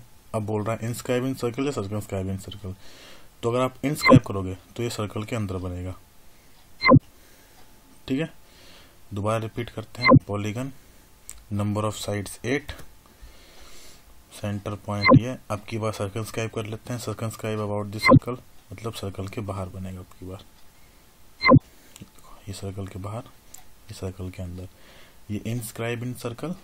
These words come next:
ये circumscribe about the circle, ठीक है। इसी के अंदर एक चीज़ और है,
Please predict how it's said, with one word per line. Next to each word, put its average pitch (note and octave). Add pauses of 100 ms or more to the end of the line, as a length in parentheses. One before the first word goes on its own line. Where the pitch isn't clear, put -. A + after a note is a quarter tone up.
(120)
ये B2+ (240)
circumscribe A2
about F#2+
the F#2+
circle, - (880)
ठीक B2
है। D3+ (340)
इसी F3
के E3
अंदर C#3
एक C3
चीज़ B2+
और B2
है, B2